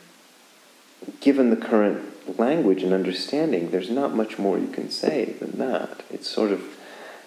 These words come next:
like, um, that's, that's where it all sort of rests. It's, it's, it's neither, it's not form, it's not emptiness. It's something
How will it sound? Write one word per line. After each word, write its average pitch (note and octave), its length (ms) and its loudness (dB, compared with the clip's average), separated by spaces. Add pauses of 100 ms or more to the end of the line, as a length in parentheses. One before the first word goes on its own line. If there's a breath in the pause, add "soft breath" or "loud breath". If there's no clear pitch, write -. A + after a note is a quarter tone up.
(120 loud breath)
like, - 340 -10
um, D#2+ 360 -4 (1160)
that's, - 580 -2 (800 loud breath)
that's F#2 280 -2
where F#2 200 4
it F2+ 40 2
all F2+ 460 2
sort F2+ 240 -4
of F2 180 -2
rests. - 680 0
It's, - 240 -10
it's, - 480 -16
it's - 200 -16
neither, F#2+ 380 2
it's - 300 -6
not F#2+ 220 -2
form, G#2 460 2
it's - 180 -6
not F#2 220 0
emptiness. D#2+ 840 -4
It's F2+ 220 -4
something F2+ 640 -2